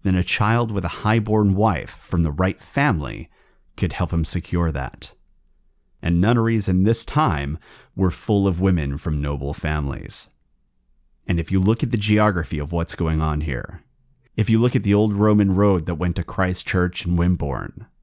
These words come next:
the last significant religious house that they would have passed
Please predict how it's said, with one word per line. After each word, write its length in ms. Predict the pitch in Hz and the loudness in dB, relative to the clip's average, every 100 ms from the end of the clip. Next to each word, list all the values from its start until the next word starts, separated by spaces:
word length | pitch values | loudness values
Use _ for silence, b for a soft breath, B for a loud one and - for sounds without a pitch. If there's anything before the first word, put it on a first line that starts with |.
| _ _ b b b b | _ _ b b b b
the 120 | - 80 | -4 -2
last 480 | 85 104 135 131 | 0 0 0 -2
significant 760 | - 110 101 104 123 135 127 - | -4 0 2 2 2 -2 -2 0
religious 500 | 104 101 104 104 - | 2 2 2 0 -2
house 360 | - 104 - - | 0 0 -2 -8
that 160 | 80 | -4
they 100 | 90 | 0
would 160 | 104 104 | 0 0
have 160 | 92 | -2
passed 560 | - - 110 - - | -4 -2 -2 -4 -8